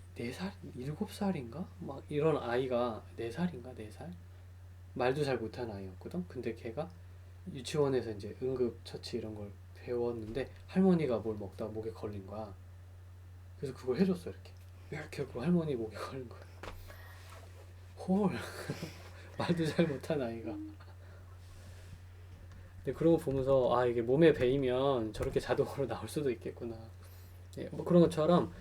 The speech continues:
이런 상황이면 이렇게 하자라는 상황별 대처법을 배우는 겁니다. 이때 보여야 풀어요. 이게 색깔이 없었을 때는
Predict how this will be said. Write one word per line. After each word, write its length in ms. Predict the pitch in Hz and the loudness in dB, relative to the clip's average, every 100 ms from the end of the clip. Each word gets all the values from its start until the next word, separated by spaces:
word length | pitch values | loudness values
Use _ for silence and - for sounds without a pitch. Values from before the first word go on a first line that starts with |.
| - - - | -12 -10 -2
이런 440 | 147 165 185 185 180 | 10 12 12 12 12
상황이면 540 | 185 208 202 185 170 | 10 10 10 10 10
이렇게 300 | 113 113 - | 6 2 2
하자라는 580 | 131 123 113 110 135 131 | 2 4 2 2 0 0
상황별 440 | 139 190 190 170 | 4 4 6 4
대처법을 540 | - - 151 - 135 135 | 2 -2 -2 2 2 2
배우는 300 | 110 101 101 | -2 -4 -6
겁니다. 260 | 98 110 | -6 -6
이때 360 | 135 - 170 - - - - - - | -2 6 6 6 -4 -14 -16 -10 0
보여야 800 | 151 175 202 196 175 151 131 - | 8 10 10 10 10 8 6 0
풀어요. 380 | - 101 101 - - - - - - - - - - | -4 -4 -6 -8 -14 -16 -14 -8 -6 -6 -8 -10 -6
이게 180 | 135 139 | 2 2
색깔이 380 | 156 185 214 180 | 4 8 10 10
없었을 360 | 117 143 139 | 8 4 0
때는 360 | 131 135 156 | 0 2 4